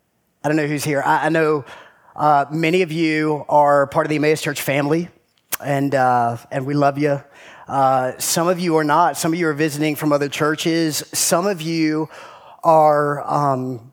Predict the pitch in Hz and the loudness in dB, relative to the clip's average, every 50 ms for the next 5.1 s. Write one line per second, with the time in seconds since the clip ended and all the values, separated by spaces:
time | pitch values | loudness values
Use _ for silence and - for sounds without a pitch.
0 | _ 127 139 143 165 151 147 147 139 156 151 160 165 151 - 165 147 143 147 147 | _ -10 -2 0 2 2 2 2 2 0 0 0 -2 0 2 2 4 4 4 2
1 | 151 156 143 - - - 143 147 147 139 - - 160 135 131 143 156 - - - | 2 0 -2 -6 -12 -10 -6 -4 -4 -4 -2 -2 0 0 2 0 0 -2 -4 -2
2 | 139 139 139 135 135 131 127 120 117 - - _ _ _ _ _ 135 127 139 127 | 0 0 2 2 0 -2 -2 -6 -12 -16 -20 _ _ _ _ _ -6 -4 -2 0
3 | 127 123 127 139 147 160 156 127 123 127 131 131 120 139 135 139 139 139 147 - | 0 0 0 0 -2 -4 -6 -4 -2 0 0 0 -2 -6 -6 -4 -6 -6 -8 -10
4 | _ _ _ _ _ _ _ - - 143 139 139 - 143 135 131 135 139 147 147 | _ _ _ _ _ _ _ -8 -4 -4 -4 -2 -4 -4 -4 -2 -4 -4 -4 -6
5 | 143 | -10